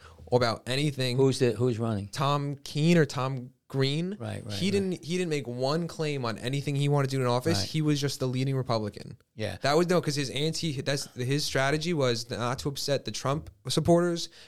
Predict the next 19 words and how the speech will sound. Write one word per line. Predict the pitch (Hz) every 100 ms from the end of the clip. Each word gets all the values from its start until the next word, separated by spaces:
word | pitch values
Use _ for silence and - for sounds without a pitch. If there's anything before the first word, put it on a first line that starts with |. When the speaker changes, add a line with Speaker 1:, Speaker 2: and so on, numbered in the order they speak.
| -
Speaker 1:
and | 135
not | 131 135
to |
upset | 143 - 135 -
the | 113
p-, | 107 -
Republicans | - 127 135 131 139 131 117
who | 117
Speaker 2:
Right. | 113
Speaker 1:
just | 139 143
became | 147 139 135
Republican | 123 131 120 127 113
and | 90
were | 117 117 -
Republican | 120 123 120 120
before | 113 104 143 135
Trump. | - 95 87 _ - -
So | - 135
he | 123 185 196 165